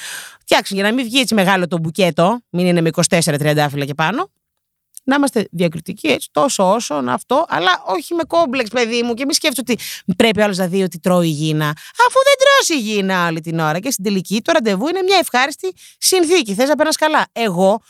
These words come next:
όπως και πάρα πολλοί κόσμος εκεί έξω, το να περνάω καλά το έχω συνδυάσει να τρώω αυτό που γουστάρω. Αυτό που γουστάρω μπορεί να είναι ένα παστίτσιο, μπορεί να είναι τέσσερα πιτόγυρα. Ναι, ναι, φάτε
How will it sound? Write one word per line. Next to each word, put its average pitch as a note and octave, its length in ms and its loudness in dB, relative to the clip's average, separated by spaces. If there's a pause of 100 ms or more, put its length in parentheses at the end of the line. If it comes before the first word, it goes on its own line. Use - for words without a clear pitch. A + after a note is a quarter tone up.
(160)
όπως D#4 240 0
και - 100 -12
πάρα F4+ 200 0
πολλοί C4 140 -4
κόσμος A#3 300 -2
εκεί F#3 160 -2
έξω, E3 180 -2
το D#4 100 -2
να C#4+ 80 0
περνάω B3 260 2
καλά G#3 200 0
το B3 140 -6
έχω D4 80 -2
συνδυάσει G#3+ 460 0
να A#3 160 0
τρώω C4+ 200 0
αυτό C#4+ 240 -2
που C#4+ 120 -12
γουστάρω. C4 500 0 (280)
Αυτό - 220 -8
που B3 80 -8
γουστάρω F#3+ 340 -2
μπορεί A3 240 -4
να G3+ 100 0
είναι A#3+ 240 2 (300)
ένα A#3 280 2
παστίτσιο, D4 500 -2
μπορεί D#3+ 340 0
να G#3 100 0
είναι A3+ 220 0
τέσσερα G#3+ 400 0
πιτόγυρα. G3 520 -2
Ναι, D#4 280 2 (520)
ναι, E4 640 2 (220)
φάτε C#4 480 -2